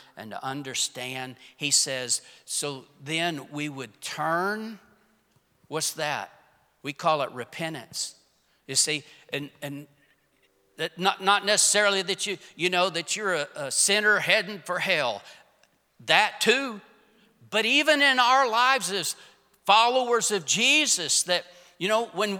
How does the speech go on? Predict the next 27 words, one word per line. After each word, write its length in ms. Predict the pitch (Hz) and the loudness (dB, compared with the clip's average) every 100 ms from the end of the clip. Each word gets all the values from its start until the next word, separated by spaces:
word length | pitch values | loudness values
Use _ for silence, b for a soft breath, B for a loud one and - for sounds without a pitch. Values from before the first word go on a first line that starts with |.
| - | -6
when 220 | 208 208 | -4 0
the 80 | 190 | 0
word 560 | 170 196 262 294 285 | 0 6 8 8 4
corrects 640 | - 240 226 254 262 - 190 | -2 0 2 2 2 0 0
us 180 | 156 | -2
and 160 | 190 165 | -4 0
shows 440 | - 240 254 269 | 2 4 4 2
us 220 | 233 - - | -2 -2 -2
where 140 | 233 | -2
we're 180 | 294 202 | 0 0
wrong 520 | 156 185 240 285 247 | 2 4 6 6 4
somewhere 760 | - 220 196 180 196 185 160 - B B | -2 -2 -2 -2 2 4 4 0 B B
or 80 | 180 | -2
where 240 | 202 247 | 4 4
we've 280 | 247 247 170 | 4 0 -2
missed 400 | 208 277 294 - | 4 4 4 2
it 160 | 254 - | -2 0
somewhere, 720 | - 220 196 196 180 147 - B B B B _ _ _ _ _ _ _ | 2 2 0 4 4 4 0 B B B B _ _ _ _ _ _ _
if 240 | 262 277 208 | -2 0 2
we'll 140 | 220 | 0
turn, 680 | - - 285 349 285 277 254 - - b | 2 4 8 8 8 4 -8 -18 -20 b
see, 240 | b 240 277 | b 2 2
if 120 | 262 | 4
our 140 | 214 | 2
hearts 380 | 175 262 359 359 | 4 8 8 6
are 120 | 240 | 0
right, 360 | 214 196 247 285 | 2 4 4 2